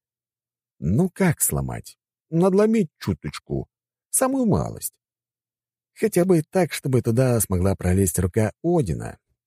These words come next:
А потом удержать этот разрыв до тех пор, пока он не призовёт всех, кого только успеет. И не только из своей души. Из моей тоже возьмёт. Уверен, что башки явно не ожидают такой подставы.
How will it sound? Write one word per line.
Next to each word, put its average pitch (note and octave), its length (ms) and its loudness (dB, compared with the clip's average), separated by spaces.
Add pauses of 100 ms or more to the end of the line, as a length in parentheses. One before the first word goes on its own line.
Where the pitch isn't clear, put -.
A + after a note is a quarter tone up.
(340)
А G2 220 2
потом D3 520 0
удержать G2 500 2
этот F2 260 -4
разрыв F2 440 0
до D#2 140 -2
тех D2 220 -6 (100)
пор, D3 260 -2 (840)
пока F#3 380 -2
он D#3+ 260 0
не D#3 80 0
призовёт C#3 460 0
всех, - 440 -2
кого G#2 220 -2
только G2+ 240 -4
успеет. D#2 600 -4 (580)
И D#2+ 140 -2
не C#2 100 -2
только A2+ 400 -2
из F2 140 0
своей C2+ 240 -2
души. A1+ 420 -10 (580)
Из A#2 160 0
моей B2+ 320 2
тоже G2+ 400 0
возьмёт. C#2 400 -6 (840)
Уверен, F#2+ 500 4
что F2+ 180 -2
башки F2+ 360 -2
явно G2 580 2
не G2 140 2
ожидают F2 480 0
такой E2+ 260 -4
подставы. C2 580 -4